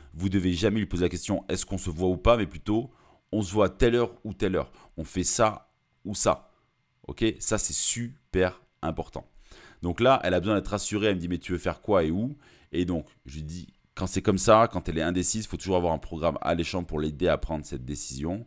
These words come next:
Euh, lui dire, ben, on va faire un tour de moto et croquer un bout dans le coin, tu seras prête à quelle heure ? Voilà, on lui laisse pas le choix. Elle dit, dans Bordeaux, si tu veux, oui, je peux être prête à vingt heures trente. Et après, il a été la récupérer pour vingt heures trente. Voilà, ce que,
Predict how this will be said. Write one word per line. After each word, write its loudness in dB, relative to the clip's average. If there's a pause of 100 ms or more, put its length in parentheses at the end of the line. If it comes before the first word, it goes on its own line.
(540)
Euh, 2
lui -6
dire, 2
ben, -6
on -4
va 2
faire -2
un 2
tour -4
de -2
moto 0
et 2
croquer -4
un 0
bout -4
dans 0
le -4
coin, 0
tu -8
seras -2
prête -2
à 0
quelle 0
heure ? -2
Voilà, 0
on -2
lui 2
laisse 4
pas 2
le 2
choix. -6 (320)
Elle -8
dit, -6
dans 0
Bordeaux, 2
si -4
tu -12
veux, 2
oui, 0
je -8
peux 0
être -4
prête -2
à -4
vingt -6
heures -14
trente. -8
Et -4
après, -2 (220)
il -2
a 4
été -2
la 0
récupérer -4 (260)
pour -4
vingt 2
heures -6
trente. -10
Voilà, 4
ce -4
que, -2